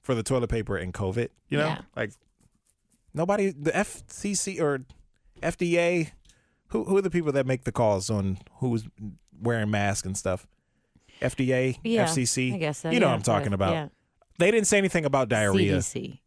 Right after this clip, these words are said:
Speaker 2: yeah.
Speaker 1: C D C, there it is. They didn't say anything about having to use the bathroom and you're gonna need a lot of toilet paper. Like, I, so I
Speaker 2: Mm.
Speaker 1: didn't understand. It was that, and people were going crazy about the hand sanitizer. That kinda makes sense.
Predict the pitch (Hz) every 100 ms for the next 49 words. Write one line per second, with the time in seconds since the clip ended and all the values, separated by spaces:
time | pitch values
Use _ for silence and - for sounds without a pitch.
0 | - 147 196 180 143 123 127 120 98 90
1 | _ _ _ - 175 202 185 160 147 135
2 | 131 117 131 127 120 120 110 104 104 101
3 | 98 92 90 92 _ 95 95 95 92 87
4 | 80 82 85 90 95 - 98 90 82 -
5 | - 120 165 170 165 143 156 160 143 131
6 | - 127 123 120 117 110 _ _ _ _
7 | - 113 107 139 151 156 117 107 98 98
8 | - 170 135 120 120 117 123 101 95 92
9 | 104 101 92 80 87 82 101 180 - 147
10 | 139 - 117 90 - -